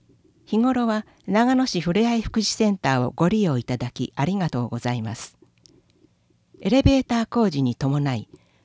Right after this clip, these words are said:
次の期間中はエレベーターが使用できなくなります。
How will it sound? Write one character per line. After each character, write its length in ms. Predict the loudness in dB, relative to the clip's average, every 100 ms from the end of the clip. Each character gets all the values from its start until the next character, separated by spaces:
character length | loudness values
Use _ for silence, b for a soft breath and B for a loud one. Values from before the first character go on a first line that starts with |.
| b _
次 300 | 4 6 6
の 120 | 2
期 120 | -2
間 240 | 0 0 0
中 240 | -2 0
は 220 | 0 -4 b b
エ 80 | 2
レ 140 | 4
ベ 160 | 4 4
ー 40 |
タ 120 | 0
ー 80 | -2
が 100 | -2
使 180 | -4 0
用 160 | 0 2
で 140 | -2
き 100 | 0
な 120 | -2
く 100 | -2
な 100 | -2
り 100 | -2
ま 140 | -4 -8
す。 220 | -12